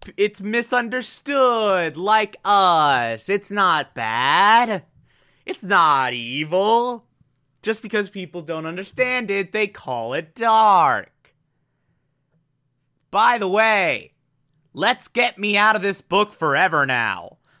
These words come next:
Let's get, let's break the curse forever now. I'm totally not the bad guy.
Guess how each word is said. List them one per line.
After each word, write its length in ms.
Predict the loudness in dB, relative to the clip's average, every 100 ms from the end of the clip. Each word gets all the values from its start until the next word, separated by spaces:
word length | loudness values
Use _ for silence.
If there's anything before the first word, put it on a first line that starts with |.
| -6
Let's 320 | -2 -2 -4
get, 340 | -4 -2 -2 -6
let's 220 | -8 -8
break 400 | -6 -4 -4 -4
the 120 | -8
curse 400 | -4 0 0 0
forever 520 | -6 0 2 2 0
now. 520 | -2 -2 -2 -4 -8 -20 _ _ _ _ _ _ _ _ _ _ _ 0
I'm 320 | 2 2 0
totally 480 | -2 2 2 2 -2
not 240 | -2 -4
the 60 | -4
bad 360 | 0 0 0
guy. 380 | -6 -8 -10 -14